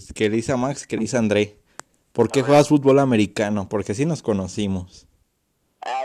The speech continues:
Speaker 2: ya. Mm, porque me gusta, más que nada. Llevo aproximadamente unos cinco años jugando.
Speaker 1: Sí.
Speaker 2: Y, ¿cómo se dice? Yo empecé en otro equipillo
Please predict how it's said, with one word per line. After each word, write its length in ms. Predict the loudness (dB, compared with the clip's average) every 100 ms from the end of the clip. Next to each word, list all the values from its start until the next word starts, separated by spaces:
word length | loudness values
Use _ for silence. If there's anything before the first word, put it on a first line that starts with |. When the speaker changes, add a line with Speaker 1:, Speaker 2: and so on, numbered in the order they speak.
| -8
Speaker 2:
ya. 320 | -12 -14 -16 _ _
Mm, 880 | _ _ -20 -20 -20 -20 -20 -20 -20 _ _ -12
porque 240 | -12 -10
me 140 | -10 -10
gusta, 380 | -12 -14 -14
más 140 | -14 -16
que 100 | -16 -14
nada. 400 | -12 -10 -12 -18 _ _ -18
Llevo 640 | -16 -12 -12 -12 -12 -10
aproximadamente 1120 | -12 -14 -20 -20 -16 -16 -18 _ -20 -20 -20 -20
unos 300 | -20 -20 -20 _ -20
cinco 400 | -16 -16 -12 -10
años 260 | -10 -14 -16
jugando. 420 | -14 -14 -14 -18 -20 _ _ _ _ _ _ _
Speaker 1:
Sí. 160 | _ -12
Speaker 2:
Y, 1400 | -12 -12 -18 -20 -20 -20 -20 -20 -20 -20 -20 -20 -20 _ _ _ _
¿cómo 260 | -18 -18 -16
se 120 | -18
dice? 360 | -20 _ -20 -20 _ _ _ _ _ _ _ _ _ _ _ -20 -18
Yo 60 |
empecé 280 | -16 -16 -14
en 80 | -14
otro 160 | -12 -14
equipillo 640 | -16 -20 -18 -16 -12 -12